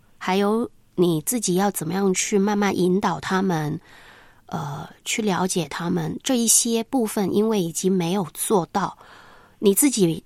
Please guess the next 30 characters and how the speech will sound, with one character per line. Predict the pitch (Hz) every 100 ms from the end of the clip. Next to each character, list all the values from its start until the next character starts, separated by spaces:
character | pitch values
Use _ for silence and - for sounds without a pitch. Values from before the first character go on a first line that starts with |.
| -
原 | 196 247
生 | 285 285
家 | 277 262
庭， | - 175 180 196 -
你 | 175
跟 | - 233
你 | 196
父 | - 262
母， | 190 143 - _ _ _
你 | - 180
长 | - 202 170
大 | 247 262
的 | 165
时 | 165
候 | 170
你 | 156 143
不 | -
知 | 185 226
道， | 254 190 - - _
所 | - 226
以 | 240
当 | 220 294
你 | 277 165
做 | - 320 247
母 | 180 135
亲 | - 294 339
的 | 311
时 | -
候 | 156 165
呢， | 151 147